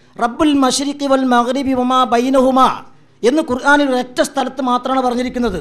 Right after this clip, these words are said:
ഏതാണ് റബ്ബുൽ മശ്രിഖ്? കൃത്യമായ മശ്രിഖിൻ്റെയും കൃത്യമായ മഗ്രിബിൻ്റെയും അവയിലിട-, അവക്കിടയിലുള്ള ഒരു പ്രത്യേകതയുടെയും അവസ്ഥ അള്ളാഹു എടുത്തു പറയുന്നുണ്ട്. ഇത് പറയുന്ന സന്ദർഭമാണ് സൂറത്ത് ഷുഅറയിലാണ്.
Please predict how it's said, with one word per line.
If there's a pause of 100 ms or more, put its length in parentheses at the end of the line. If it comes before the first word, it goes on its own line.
(520)
ഏതാണ് (120)
റബ്ബുൽ (100)
മശ്രിഖ്? (580)
കൃത്യമായ (100)
മശ്രിഖിൻ്റെയും
കൃത്യമായ (120)
മഗ്രിബിൻ്റെയും (380)
അവയിലിട-, (140)
അവക്കിടയിലുള്ള (300)
ഒരു (100)
പ്രത്യേകതയുടെയും (180)
അവസ്ഥ (440)
അള്ളാഹു
എടുത്തു
പറയുന്നുണ്ട്. (420)
ഇത് (100)
പറയുന്ന
സന്ദർഭമാണ്
സൂറത്ത്
ഷുഅറയിലാണ്.